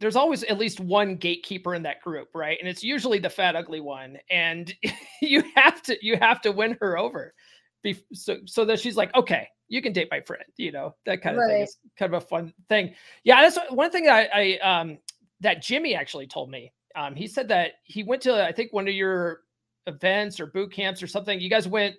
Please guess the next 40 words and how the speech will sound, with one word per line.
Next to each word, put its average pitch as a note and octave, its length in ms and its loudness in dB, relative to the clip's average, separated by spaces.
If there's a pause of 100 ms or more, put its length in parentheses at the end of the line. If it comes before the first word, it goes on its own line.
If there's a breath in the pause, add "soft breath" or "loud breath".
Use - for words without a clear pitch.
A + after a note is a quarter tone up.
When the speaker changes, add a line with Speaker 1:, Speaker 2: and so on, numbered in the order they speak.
(120)
Speaker 1:
out, G3 240 4
actually G3+ 380 2
out F3+ 260 2
to F#3 160 -2
a D#3 60 -4
club E3+ 420 -2
or D3+ 100 -4
whatever, C#3+ 600 -8
and D#3+ 120 -4
you F3 120 -2
Speaker 2:
Mm-hmm. G3+ 340 -8
Speaker 1:
taught G3 380 4
him, F3 440 -2 (460)
taught B3 260 2
them F#3+ 220 2
different G3+ 420 -2
ways D#3+ 540 -2 (400 soft breath)
of D#3+ 300 -2
approaching G3+ 480 -2
people. G3 440 0
There F#3+ 100 -4
was F3 120 -4
all G#3+ 120 4
sorts G#3 280 -2
of E3+ 120 -6
different, G3+ 520 -2
uh, F3 200 -2
I E3+ 60 -8
forget A#3+ 320 0
what E3 140 -2
he E3 60 -6
called D#3+ 320 -6
it - 140 -10
too. E3+ 220 -4
He D#3+ 120 -4
had, G3 220 2
like, E3 160 -4 (140)
names D3+ 360 -6
for C3+ 260 -8
it. - 100 -12